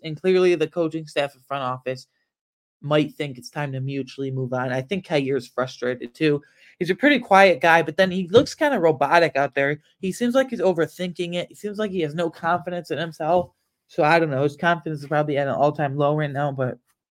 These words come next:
very disappointed to see just a first-round pick from really a year ago, uh, who you traded up two spots for even to get dealt a year and a half later, May, June. Yeah, a year and a half later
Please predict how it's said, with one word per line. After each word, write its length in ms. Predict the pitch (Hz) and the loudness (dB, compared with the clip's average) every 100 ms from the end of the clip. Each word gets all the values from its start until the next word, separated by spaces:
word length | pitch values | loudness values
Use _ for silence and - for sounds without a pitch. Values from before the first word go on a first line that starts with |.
| _ _ _ _ _ - _ _ _ _ | _ _ _ _ _ -20 _ _ _ _
very 200 | 190 196 | 6 8
disappointed 540 | 185 190 - - 170 165 | 6 2 -2 -2 0 -2
to 80 | 156 | -4
see 220 | 170 156 | 0 0
just 260 | 143 147 | -2 -6
a 80 | 147 | -6
first-round 560 | 123 156 151 156 143 131 | -2 0 0 -2 -6 -4
pick 320 | 139 135 135 _ _ _ _ _ _ _ _ _ - | -4 -4 -4 _ _ _ _ _ _ _ _ _ -6
from 160 | 156 | -2
really 460 | 170 190 156 139 135 - _ _ _ - | 0 2 2 -2 -6 -20 _ _ _ -2
a 120 | 143 | 0
year 360 | 147 175 180 | 4 4 4
ago, 500 | 151 135 127 131 131 - _ _ - | 2 0 -2 -2 -6 -14 _ _ -12
uh, 120 | - - | -12 -2
who 160 | 170 165 | 4 4
you 140 | 151 | 4
traded 400 | - 170 156 156 | 2 -2 0 2
up 160 | 160 - | 0 0
two 160 | 170 | -6
spots 420 | 156 165 160 - | -2 2 2 0
for 280 | - 160 147 | -4 -2 -2
even 440 | 131 135 131 135 131 _ _ | -4 -6 -8 -10 -14 _ _
to 60 | 139 | -8
get 260 | 135 135 | -6 -4
dealt 320 | 143 143 139 - | 0 0 -2 -6
a 60 | 135 | -8
year 260 | 123 135 | -6 -6
and 80 | 135 | -4
a 60 | 131 | -4
half 240 | 123 123 | -6 -6
later, 400 | 120 117 110 127 _ _ _ _ | -6 -6 -8 -14 _ _ _ _
May, 220 | 120 117 110 | -18 -16 -16
June. 280 | 113 113 - _ _ _ | -18 -20 -20 _ _ _
Yeah, 160 | 131 110 | -10 -8
a 40 | |
year 140 | 135 | -6
and 100 | 151 | -4
a 40 | 147 | -4
half 200 | 131 131 _ | -6 -10 _
later 480 | - 135 120 110 | -8 -4 -4 -6